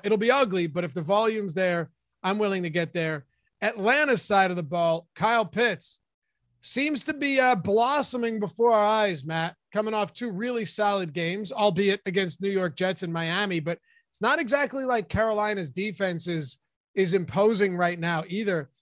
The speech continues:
This game could legitimately shoot out, or it could be just an exercise in futility. It, it could be a spot where they go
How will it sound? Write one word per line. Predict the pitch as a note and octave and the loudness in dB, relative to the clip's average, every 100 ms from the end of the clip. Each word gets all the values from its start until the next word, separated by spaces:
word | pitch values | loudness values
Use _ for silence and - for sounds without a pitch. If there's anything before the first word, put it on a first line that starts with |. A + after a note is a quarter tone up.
| _ | _
This | A#3 C4+ | -8 -6
game | F4+ F4 D#4+ | -4 -4 -2
could | C4+ A3 | -4 -2
legitimately | G#3+ E3 A3 A#3+ A#3+ | -4 2 2 0 -4
shoot | G3+ - A3 G3 | -6 -6 -6 -2
out, | F3 G#3 - _ | 0 0 -2 _
or | A3 B3+ C4 G3+ _ _ _ - | 0 2 0 -4 _ _ _ 0
it | G#3+ | 0
could | A#3 G3 | 2 -2
be | G3 A3 G#3+ | 0 -2 -2
just | D#3 G#3 G3 - _ - - _ _ E4+ - | -2 0 0 -2 _ -20 -20 _ _ -20 -14
an | C4+ G3+ | -8 -6
exercise | G#3 - A3+ E3+ A3 G#3 F3+ | -6 -6 -4 0 4 4 2
in | F#3+ E3+ | -2 -4
futility. | F#3+ F3 - G#3 A3 A#3+ | -8 -10 -2 0 2 0
It, | C#4+ | 0
it | - | -4
could | C#4+ | -2
be | D4+ | 0
a | D4 | -2
spot | - - A#3 A#3 | -2 -2 0 0
where | A3 G#3 | 0 0
they | F#3 F#3 | 0 -2
go | F3+ F#3 F3+ F3 | 0 0 0 -2